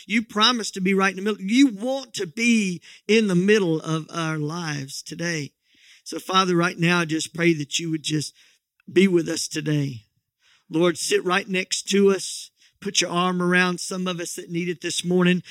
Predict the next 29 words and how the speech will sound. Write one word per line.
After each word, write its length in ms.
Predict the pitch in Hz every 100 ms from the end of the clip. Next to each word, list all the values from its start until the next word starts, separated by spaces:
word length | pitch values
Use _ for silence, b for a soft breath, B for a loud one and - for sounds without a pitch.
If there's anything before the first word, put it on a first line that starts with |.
| B B
Thump 320 | 196 190 -
some 280 | 196 196 190
of 140 | 185
us 160 | 180 -
that 120 | 185
need 200 | 185 165
to 60 |
stay 300 | 160 - 190 180
awake 360 | 175 180 175
this 260 | 185 170 185
morning 320 | 185 185 180
in 120 | 175
the 60 | 160
back 300 | 160 175 -
of 60 |
the 100 | 170
head. 260 | 165 185 175
God, 280 | 208 208 214 B 196 B
just 340 | 220 233 - _ B B B
encourage 1000 | 208 214 180 - - - 240 269 262 185
us 300 | 214 208 -
today, 560 | - 190 165 202 180 160
God, 480 | 156 151 143 147 151 b b
that 240 | 180 180 -
you 280 | 233 262 277
have 420 | 214 208 196 185
a 180 | 175 165
specific 800 | - - 170 - 240 233 220 -
word 720 | 202 220 202 170 156 165 165